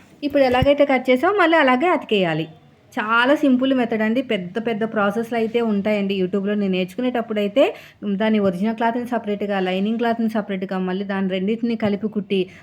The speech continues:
అబ్బో చాలా లెంతీ ప్రాసెస్ ఉండేది. ఈ ఒక్క స్టెప్ మీకు తెలిసిందంటే చాలండి, ఒక అరగంట పని అనేది మీకు సేవ్ అయినట్టే.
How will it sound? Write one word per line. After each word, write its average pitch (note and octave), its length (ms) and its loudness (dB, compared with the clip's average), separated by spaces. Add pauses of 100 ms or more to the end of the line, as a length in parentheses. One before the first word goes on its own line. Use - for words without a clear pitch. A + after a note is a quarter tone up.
(100)
అబ్బో G3 260 -2 (140)
చాలా G3 360 0
లెంతీ A3 260 0
ప్రాసెస్ G#3+ 400 -2
ఉండేది. F#3 320 0 (440)
ఈ C4+ 180 2
ఒక్క A#3 460 -2
స్టెప్ C4+ 500 -4
మీకు B3 400 4
తెలిసిందంటే A3+ 720 2 (120)
చాలండి, G3+ 440 2
ఒక A#3+ 220 2
అరగంట G#3 380 2 (100)
పని G#3+ 220 2
అనేది A3 300 2
మీకు C#4+ 200 0
సేవ్ A3 260 2
అయినట్టే. G#3 400 2